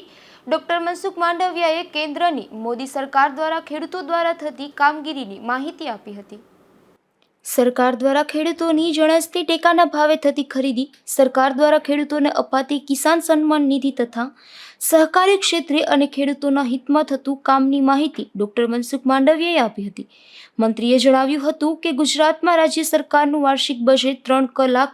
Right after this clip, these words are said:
કરોડનું છે, તો તેની સરખામણીએ કેન્દ્ર માત્ર યુરિયા, ડી એ પી તથા અન્ય ખાતરમાં જ ખેડૂતોને વર્ષે અઢી લાખ કરોડ જેટલી સબસિડી આપે છે. યુરિયાની એક થેલી જ્યારે દેશમાં ખાતરની તંગી હતી, ત્યારે અંદાજે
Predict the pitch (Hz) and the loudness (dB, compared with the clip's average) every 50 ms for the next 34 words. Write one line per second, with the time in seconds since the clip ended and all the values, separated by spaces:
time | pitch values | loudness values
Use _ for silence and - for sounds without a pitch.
0 | _ - 254 262 277 285 269 220 196 190 - - - - _ _ _ _ _ - | _ 0 2 2 4 2 0 -2 -2 -6 -8 -10 -10 -12 _ _ _ _ _ -20
1 | - - - _ - 294 269 285 262 262 247 - 262 240 240 247 - 254 247 247 | -20 -20 -12 _ -4 2 4 4 4 4 4 4 2 2 2 0 0 2 2 4
2 | 247 247 262 285 285 - - 285 285 294 294 277 330 349 330 320 320 320 320 294 | 4 4 2 2 0 0 0 2 2 4 2 4 4 4 4 4 2 2 0 2
3 | 311 311 302 269 247 226 262 269 285 262 254 262 262 302 - _ _ _ _ - | 2 4 4 2 0 0 0 0 0 2 2 2 2 0 -2 _ _ _ _ -20
4 | - - - _ _ 254 285 302 339 370 359 370 - 311 339 330 - 302 302 302 | -20 -20 -20 _ _ 2 4 4 4 4 2 2 0 -2 -2 2 2 2 2 4
5 | 294 294 294 285 302 294 - - 285 285 294 - 302 302 302 285 294 320 262 214 | 2 2 4 2 0 0 -2 -2 -2 -2 2 2 2 4 4 4 4 4 2 2
6 | - - - - 240 214 233 220 - 254 247 247 247 233 247 247 240 - - 262 | 0 -4 -4 -4 -4 -4 -4 -4 -2 -2 0 0 0 0 0 0 0 0 2 2
7 | 254 262 - - 240 - 269 262 254 254 262 302 311 320 - - 302 294 277 277 | 0 0 2 0 0 2 2 0 2 2 2 0 0 -2 -2 0 2 4 4 2
8 | 285 247 254 262 254 262 254 277 262 - 269 254 254 - - 302 277 254 214 202 | 2 2 0 0 0 2 -2 -2 0 -2 -4 -4 -4 -6 -4 -2 0 0 -2 -4
9 | - - 190 - - - - _ _ _ _ _ _ _ _ _ _ _ 226 226 | -6 -10 -12 -10 -12 -12 -14 _ _ _ _ _ _ _ _ _ _ _ -2 0
10 | 233 214 240 247 247 247 247 269 - - 247 262 247 - - 302 294 311 285 240 | 0 2 4 4 4 4 2 2 2 2 2 2 2 -2 -2 0 2 2 2 2
11 | 302 302 302 311 302 254 294 311 277 - - 311 302 311 311 - - 285 277 285 | 2 2 4 2 2 2 0 0 0 -2 0 0 0 0 0 -2 -2 -2 -2 2
12 | - 302 285 285 294 285 - 294 294 311 302 339 330 302 302 302 - 269 294 285 | 2 2 2 2 0 0 -2 -2 0 0 0 -2 -2 -2 -4 -2 -2 -2 -4 -2
13 | - 269 269 269 277 - 262 262 262 247 277 285 269 - 247 | -2 0 0 0 0 0 0 0 2 2 0 -2 0 0 0